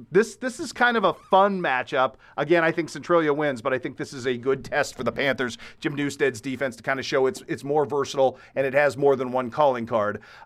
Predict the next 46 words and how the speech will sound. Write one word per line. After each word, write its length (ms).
Um, 400
I, 220
I 120
think 160
Class 300
one, 140
District 320
six 400
is 260
probably 460
one 120
of 60
the 80
weakest 380
districts 360
in 80
the 80
state. 380
Um, 460
South 260
Callaway's 380
the 80
two 240
seed, 240
and 40
they're 80
four 300
and 120
six, 380
and 80
I 100
really 520
like 240
South 240
Shelby's 320
chance 280
to 80
go 200
in. 340
South 200
Shelby 220
doesn't 240
do 100
a 60
whole 160
lot 160